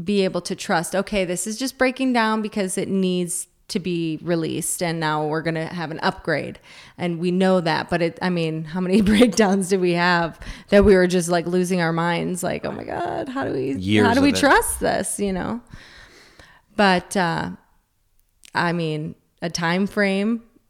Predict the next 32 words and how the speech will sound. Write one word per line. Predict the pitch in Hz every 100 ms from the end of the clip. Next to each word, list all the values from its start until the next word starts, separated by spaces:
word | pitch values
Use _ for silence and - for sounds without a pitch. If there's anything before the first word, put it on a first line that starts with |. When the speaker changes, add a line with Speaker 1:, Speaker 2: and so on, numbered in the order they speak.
| _ - _ _ _ _
Speaker 1:
it | - 180 165
took | 180 165
years, | 143 151 151 - - - _
<clears throat> | -
right? | 247 226 220 180 156 - _ _
Speaker 2:
Yeah, | - 87 87
normally | 104 123 127 101
I |
don't | 92 80
tell | - 85
people | - 90 85
that, | 82 80 -
so | - 85 85
I | 69 82 95
appreciate | - 98 90 85
your | 87
honesty. | 87 87 85 87
They | 90
might | 92 80
not, | 80 82 -
though. | 80 82 - -
<laughs> | 165 139 - - - - - - -
No. | - 240
Speaker 1:
Well, | 294 285 269
I | 285
mean, | 285 285
it | 262 285
depends | 285 262 277
on | 269 262
the |
person. | 254 320 349 196 - -
Like, | - 208 190